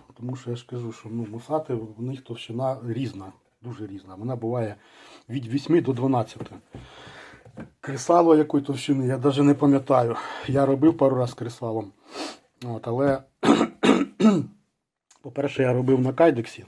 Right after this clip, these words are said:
тобто я на гарячу, е, зворачував, ну, тобто заворачував, е, кресало на гарячу кайдексом. От воно застивало і получалось, що ду-, ду-, дуже доб-, добра петля.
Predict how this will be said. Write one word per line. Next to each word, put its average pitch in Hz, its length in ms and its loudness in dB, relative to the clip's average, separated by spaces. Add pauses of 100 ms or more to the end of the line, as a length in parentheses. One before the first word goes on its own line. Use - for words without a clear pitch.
тобто 113 180 -8
я 117 60 -2
на 120 80 -2
гарячу, 120 520 0 (600)
е, 107 220 -8
зворачував, 120 680 2
ну, 120 120 2
тобто - 300 -8
заворачував, 123 720 2 (120)
е, 120 440 -2
кресало 143 480 2 (160)
на 127 80 -4
гарячу 127 400 -4 (1400)
кайдексом. 107 500 -6 (340)
От 110 120 -20
воно 139 180 2
застивало 160 580 6
і 220 100 0
получалось, 135 600 4
що - 180 -10 (240)
ду-, 117 260 -6
ду-, 135 120 -2
дуже 120 260 -4
доб-, 113 220 -4
добра 113 280 -4
петля. - 320 -12